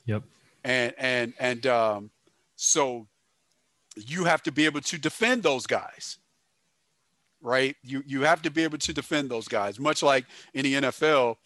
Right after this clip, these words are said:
Speaker 2: cornerbacks have become very, very important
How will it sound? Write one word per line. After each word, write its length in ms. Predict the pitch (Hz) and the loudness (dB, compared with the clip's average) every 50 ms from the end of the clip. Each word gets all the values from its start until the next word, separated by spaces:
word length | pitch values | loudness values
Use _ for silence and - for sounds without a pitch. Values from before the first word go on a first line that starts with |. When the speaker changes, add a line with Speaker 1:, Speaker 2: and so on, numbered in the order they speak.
| _ _ _ _ _ _ _ - | _ _ _ _ _ _ _ -12
Speaker 2:
cornerbacks 880 | - - 185 185 196 175 151 131 135 123 117 110 110 - - - - - _ _ _ _ _ _ _ _ | -2 2 4 4 4 4 4 4 2 2 2 0 -2 -4 -6 -6 -6 -8 _ _ _ _ _ _ _ _
have 160 | - 143 143 131 | -4 -2 -2 -2
become 340 | 143 131 - 160 147 131 | -2 -2 0 0 0 0
very, 340 | 117 110 143 156 160 160 156 | 0 4 4 6 6 6 4
very 360 | 139 139 151 143 143 147 139 | 4 4 4 4 4 2 0
important 680 | 131 123 110 - - 185 190 196 185 139 120 107 110 117 | -2 -4 -8 -8 -2 0 0 0 0 -2 -6 -10 -12 -14